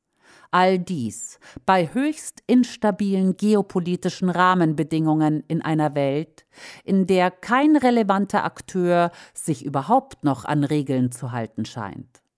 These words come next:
Und eine weitgehend apathische Öffentlichkeit in West und Ost, eine verhängnisvolle internationale Volksfront der Ignoranz, Indolenz und Bequemlichkeit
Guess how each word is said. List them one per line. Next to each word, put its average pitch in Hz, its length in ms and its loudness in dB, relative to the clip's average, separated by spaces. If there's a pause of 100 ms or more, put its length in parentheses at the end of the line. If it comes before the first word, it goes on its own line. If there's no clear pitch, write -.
(840)
Und 185 220 -2
eine 196 300 2
weitgehend 185 880 2
apathische 254 1040 0
Öffentlichkeit 185 1080 0
in 147 240 0
West 175 320 0
und 185 260 0
Ost, - 540 -2 (300)
eine 175 240 2
verhängnisvolle 185 1040 2 (160)
internationale 226 1200 2
Volksfront 208 1040 0
der 165 160 2
Ignoranz, 151 840 0 (100)
Indolenz 214 840 2
und 277 320 2
Bequemlichkeit 147 1120 -4